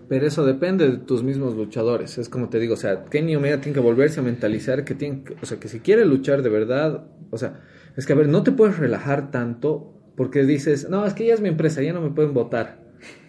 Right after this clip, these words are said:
¿Cachas? O sea, no pueden, viejo. O sea,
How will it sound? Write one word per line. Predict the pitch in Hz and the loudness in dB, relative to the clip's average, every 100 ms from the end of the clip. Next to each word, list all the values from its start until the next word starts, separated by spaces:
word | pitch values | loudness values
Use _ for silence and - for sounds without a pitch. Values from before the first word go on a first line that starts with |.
| - - | -20 -8
¿Cachas? | - 120 196 190 - - - - | -4 -2 -4 -6 -20 -20 -20 -6
O | |
sea, | 135 | -2
no | 131 202 202 | 0 0 0
pueden, | 208 175 120 | 0 2 0
viejo. | 135 139 | -2 -2
O | 131 | -2
sea, | 131 123 | -2 -4